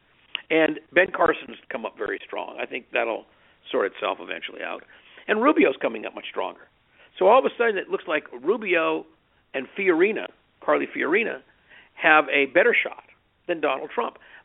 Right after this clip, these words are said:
Partially that's happening because the Republican field is winnowing down. So when Scott Walker drops out, who was the lead, you know, he was the one people thought could get it. And he just embarrassed himself repeatedly on the stump and did per-, very poorly in the debates. And he's out of gas,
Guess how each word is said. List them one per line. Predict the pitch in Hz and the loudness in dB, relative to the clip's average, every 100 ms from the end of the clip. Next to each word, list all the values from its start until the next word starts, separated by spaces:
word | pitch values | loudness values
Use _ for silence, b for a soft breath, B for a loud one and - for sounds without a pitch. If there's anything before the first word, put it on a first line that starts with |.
| - | 0
Partially | 240 349 - 339 | 2 2 0 -6
that's | 170 - | -6 -4
happening | 147 139 156 147 | -6 -6 -10 -14
because | 147 156 143 | -12 -10 -10
the | 131 | -12
Republican | 135 - - - 135 | -10 -10 -10 -12 -14
field | - 220 175 | -8 -8 -8
is | 139 | -10
winnowing | 120 123 135 139 | -8 -6 -8 -2
down. | 165 220 - - _ _ B B B - | 0 0 -4 -14 _ _ B B B 0
So | |
when | 165 147 - | 2 0 4
Scott | 208 208 | 4 4
Walker | 156 185 220 139 | 4 2 2 0
drops | 143 107 - - | 2 0 -2 -4
out, | 110 | -4
who | 117 156 | 0 2
was | 165 160 | 2 0
the | |
lead, | 143 143 226 247 135 - - - | 0 0 -2 -4 -6 -14 -16 -8
you | 117 | -8
know, | 107 B B | -8 B B
he | 196 | 0
was | 208 160 | 0 2
the | |
one | 160 160 | 0 -2
people | 170 - - | -4 -8 -2
thought | 165 220 - | 0 0 -2
could | 104 | -8
get | 95 85 | -4 -6
it. | - _ _ _ b b b b | -8 _ _ _ b b b b
And | 156 | -2
he | 160 | -2
just | 160 | -2
embarrassed | 139 151 208 190 | 2 6 6 4
himself | 139 - 110 113 | -4 -4 -4 -4
repeatedly | - 151 139 127 110 | -8 -6 -6 -6 -6
on | 110 | -6
the | 107 - | -12 -6
stump | 120 135 | -6 -4
and | 110 | -6
did | 107 - | -10 -6
per-, | - - - | -6 -6 0
very | 135 156 | 2 2
poorly | 135 123 98 | 0 -4 -4
in | 95 | -10
the | |
debates. | 87 90 101 - - b b b b b | -12 -6 -6 -6 -16 b b b b b
And | 202 208 202 _ - | -2 -2 -4 _ -8
he's | 202 196 | 0 4
out | 202 | 4
of | 175 | 4
gas, | 175 | 2